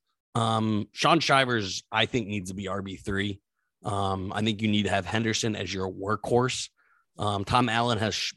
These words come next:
shown, I mean, look at Carr last year. Carr was not effective, but he got the ball at least ten to fifteen, sometimes twenty times a game. Henderson needs to be your workhorse. Um, he didn't have a great game. Uh,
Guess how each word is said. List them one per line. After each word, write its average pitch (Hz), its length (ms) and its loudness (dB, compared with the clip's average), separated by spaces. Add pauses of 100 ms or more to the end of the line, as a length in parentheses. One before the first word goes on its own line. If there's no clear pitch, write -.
(140)
shown, 135 640 2 (100)
I 110 40 0
mean, 104 280 2
look 113 180 0
at - 120 2
Carr 117 300 2
last 104 380 -2
year. 82 200 -16 (320)
Carr 139 240 4
was 135 180 6
not 107 240 4
effective, 98 580 -6
but 92 140 -6
he 117 100 0
got 117 220 0
the 101 60 -6
ball 98 480 2 (420)
at 101 180 0
least 107 520 0
ten 107 180 -2
to 98 60 -4
fifteen, 98 640 -4 (180)
sometimes 107 440 -2
twenty 101 300 -2
times 101 280 -2
a 95 60 -6
game. 98 420 -2 (160)
Henderson 147 480 6
needs 107 220 0
to 92 80 -8
be 95 100 -4
your 95 180 -8
workhorse. - 600 -12 (460)
Um, 95 260 -2
he 147 120 2
didn't 185 200 6
have 156 120 6
a 160 60 8
great 143 320 4
game. 147 340 6
Uh, 69 180 -6